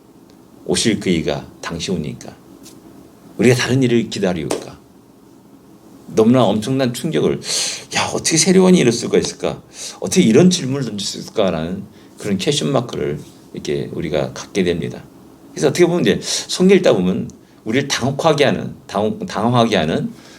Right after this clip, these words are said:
그런 사람들을 종종 이렇게 만나게 되는 겁니다. 참 이해할 수가 없습니다.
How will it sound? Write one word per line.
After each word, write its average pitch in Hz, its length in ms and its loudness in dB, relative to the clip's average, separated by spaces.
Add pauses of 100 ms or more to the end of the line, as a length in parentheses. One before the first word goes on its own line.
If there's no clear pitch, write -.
(120)
그런 104 480 2
사람들을 82 720 0
종종 92 320 -2
이렇게 76 240 -4 (100)
만나게 92 440 2
되는 101 220 2
겁니다. 78 360 -2 (4000)
참 185 200 2
이해할 180 280 6
수가 151 220 0
없습니다. 87 440 -6